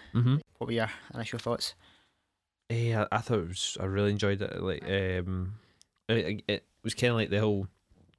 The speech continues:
Speaker 1: same kind of feeling I had with Gummo. Um, except, you know, as you can see how, you remember, I remember commenting on Gummo saying, you know, about the whole,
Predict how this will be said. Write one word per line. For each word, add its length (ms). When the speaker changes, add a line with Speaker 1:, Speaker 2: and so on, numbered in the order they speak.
Speaker 1:
same 200
kind 120
of 60
feeling 160
I 80
had 100
with 100
Gummo. 320
Um, 640
except, 400
you 80
know, 180
as 240
you 100
can 140
see 340
how, 120
you 320
remember, 260
I 60
remember 260
commenting 400
on 140
Gummo 300
saying, 240
you 60
know, 100
about 160
the 80
whole, 600